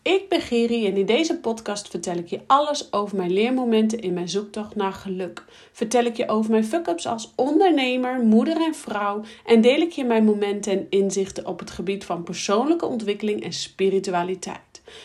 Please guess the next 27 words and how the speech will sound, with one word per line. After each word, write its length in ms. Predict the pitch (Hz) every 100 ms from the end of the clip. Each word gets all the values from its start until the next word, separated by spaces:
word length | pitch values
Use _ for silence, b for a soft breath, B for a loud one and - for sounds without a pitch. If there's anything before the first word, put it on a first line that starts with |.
| B
Zodat 340 | - 226 220
jij 300 | 208 226 285
je 140 | 294 -
ook 200 | 247 277
gaat 180 | 302 294
ontwikkelen 520 | 247 220 240 254 254
tot 180 | 196 180
de 80 |
vrouw 500 | 175 - 170 185 214
die 120 | 220 185
jij 180 | 165 156
wilt 360 | 185 190 220
zijn. 600 | - - 185 180 220 - B B B B
Zeventien 560 | - 254 294 302 330
jaar 160 | 349 339
lang 320 | 247 240 240
heeft 220 | 208 214
mijn 160 | 269 254
leven 300 | 233 233 226
in 80 | 220
het 140 | 214
teken 320 | 214 202 208
gestaan 440 | 202 214 - 180 185
van 140 | -
anorexia 560 | 190 185 185 190 - -
en 100 | 180
bulimia 480 | 180 196 196 180